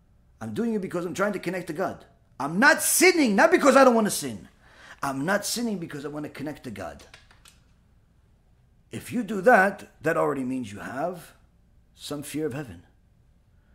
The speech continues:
The greater the tests, the greater indication of how strong your fear of heaven is. And the more progress you have gained on that road to eventually loving God.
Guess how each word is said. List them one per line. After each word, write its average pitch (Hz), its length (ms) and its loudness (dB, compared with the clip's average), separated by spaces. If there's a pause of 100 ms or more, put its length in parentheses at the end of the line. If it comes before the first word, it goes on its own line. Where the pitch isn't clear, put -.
(320)
The 110 80 -14
greater 180 340 0
the 165 140 -6
tests, - 680 2 (2250)
the 208 60 -14
greater 180 340 -2
indication 160 500 -6
of 120 80 -12
how 147 140 -6
strong 180 420 -6
your 143 100 -8
fear 180 260 -6
of 127 80 -4
heaven 160 300 -4
is. - 300 -18 (1300)
And 120 140 -6
the 127 40 -6
more 185 200 0
progress 214 720 6
you 170 260 -10
have 180 560 0
gained 226 560 0 (140)
on 208 300 4
that 190 240 2
road 208 400 2
to 175 100 -6
eventually 202 600 -4
loving 190 580 0
God. 180 420 -2